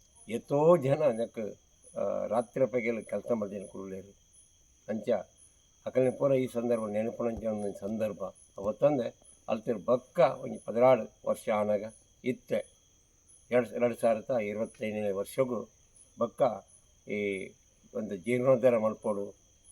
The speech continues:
ಒಂದು ದುಮ್ಮರ್ಲು ಒಂದು ಅಡ್ಡಾಡು ಪಂಪಿನಂಚಿನ ಆಸೆ ದೀದು ಎಂಕುಲು ಮತ್ತು ಪ್ರಾಯದಕ್ಕಳು ದೇವರ ಸೇವೆ ಮಲ್ಪರೆ ಎಂಕಲ ಕೊಂಚ ಪುಣ್ಯ ಅವಕಾಶ ಒಂದು ಪಣದು ಎನ್ನದು ಊರ್ದಕ್ಕಲೆ ಪೂರ ಒಟ್ಟು ಸೇರಾದು ಐಕ್ಯ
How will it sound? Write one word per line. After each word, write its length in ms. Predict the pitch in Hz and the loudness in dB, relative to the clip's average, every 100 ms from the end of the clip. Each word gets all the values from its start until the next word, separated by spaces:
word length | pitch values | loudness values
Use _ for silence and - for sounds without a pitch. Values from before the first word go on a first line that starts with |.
| _ | _
ಒಂದು 360 | 110 113 98 - _ _ - | -4 -4 -6 -10 _ _ -4
ದುಮ್ಮರ್ಲು 420 | 120 135 135 135 | 2 2 4 2
ಒಂದು 180 | 123 110 | 2 0
ಅಡ್ಡಾಡು 380 | 107 127 135 135 | 2 4 4 4
ಪಂಪಿನಂಚಿನ 600 | 117 110 113 110 117 113 101 - _ _ - | -4 -4 -8 -6 -6 -6 -6 -10 _ _ -6
ಆಸೆ 360 | 101 101 123 | -6 -2 -2
ದೀದು 260 | 104 101 120 127 _ _ _ _ _ _ | -2 -6 -8 -10 _ _ _ _ _ _
ಎಂಕುಲು 320 | 123 135 143 131 | 0 2 4 2
ಮತ್ತು 340 | 117 123 - | 4 0 0
ಪ್ರಾಯದಕ್ಕಳು 600 | - 127 143 131 110 104 101 _ _ _ _ _ _ _ _ _ _ _ - | 6 8 10 8 4 -6 -12 _ _ _ _ _ _ _ _ _ _ _ 0
ದೇವರ 280 | 143 165 156 151 | 6 8 8 4
ಸೇವೆ 240 | 131 143 | 6 6
ಮಲ್ಪರೆ 400 | 147 139 123 131 | 6 4 4 4
ಎಂಕಲ 200 | 127 123 | 4 0
ಕೊಂಚ 240 | 120 117 - | -2 -4 -4
ಪುಣ್ಯ 260 | 127 135 | -2 2
ಅವಕಾಶ 380 | 120 120 - 123 - 113 | 2 2 2 0 2 -2
ಒಂದು 160 | 110 | -2
ಪಣದು 280 | 107 107 110 | -6 -4 -4
ಎನ್ನದು 500 | 101 123 147 139 120 - _ _ 104 | 0 2 2 0 -4 -8 _ _ -2
ಊರ್ದಕ್ಕಲೆ 440 | 131 123 120 117 | -2 2 0 -2
ಪೂರ 180 | 107 113 | -4 -4
ಒಟ್ಟು 340 | 104 98 - | -4 -6 -12
ಸೇರಾದು 540 | 98 107 107 110 107 95 _ _ _ _ _ - | -4 -2 -2 -4 -10 -14 _ _ _ _ _ -8
ಐಕ್ಯ 240 | 107 - | -8 -4